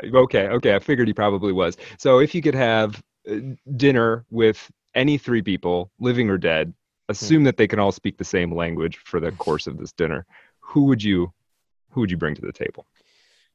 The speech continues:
Speaker 2: I mean, it's, it's tough, right? Because Gurdjieff's already there, and as you guys know, like, there is, there's not many people who are gonna,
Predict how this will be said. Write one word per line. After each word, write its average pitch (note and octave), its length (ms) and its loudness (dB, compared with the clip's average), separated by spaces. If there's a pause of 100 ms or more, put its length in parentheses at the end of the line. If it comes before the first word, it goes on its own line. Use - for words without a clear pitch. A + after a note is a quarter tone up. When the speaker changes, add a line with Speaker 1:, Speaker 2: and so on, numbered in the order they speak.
(720)
Speaker 2:
I B2+ 40 -2
mean, D#3+ 100 4
it's, E3+ 220 0
it's C#3+ 260 -8
tough, - 220 -4
right? A2 160 -4
Because A#2 260 -8
Gurdjieff's D3+ 520 -2
already A2+ 180 -4
there, G#2 240 0
and F#2+ 80 -8
as G2 140 -8
you A#2+ 100 -6
guys G2 260 -4
know, F#2 120 -6
like, E2+ 200 -8 (840)
there A2 160 0
is, B2 280 -4
there's A#2 220 -12
not B2 160 -6
many A2 180 -2
people F#2 260 -4
who F#2 100 -2
are F2+ 60 -4
gonna, F2 380 -8